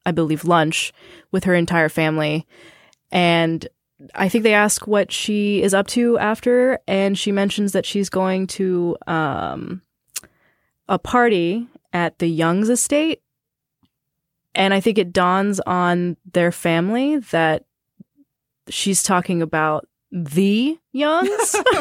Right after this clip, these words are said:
And it's at that moment where Rachel understands that she's basically dating Singaporean royalty, um, to which the dress comes into play. <laughs>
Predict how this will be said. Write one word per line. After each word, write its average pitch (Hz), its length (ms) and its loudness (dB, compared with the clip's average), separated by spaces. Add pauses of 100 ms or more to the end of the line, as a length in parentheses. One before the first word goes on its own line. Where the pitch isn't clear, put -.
(1400)
And 220 380 2
it's 220 140 -2
at 226 100 2
that 220 160 2
moment 214 340 0
where 196 160 0
Rachel 180 800 -2
understands 180 800 0
that 175 120 -2
she's 196 380 -2
basically 180 500 0
dating 160 560 0
Singaporean 156 800 -4
royalty, - 680 -4 (580)
um, 160 680 2 (1040)
to 254 120 4
which 226 240 2
the 233 80 2
dress 190 440 2
comes 175 260 0
into 165 180 0
play. 170 500 2
<laughs> - 60 -14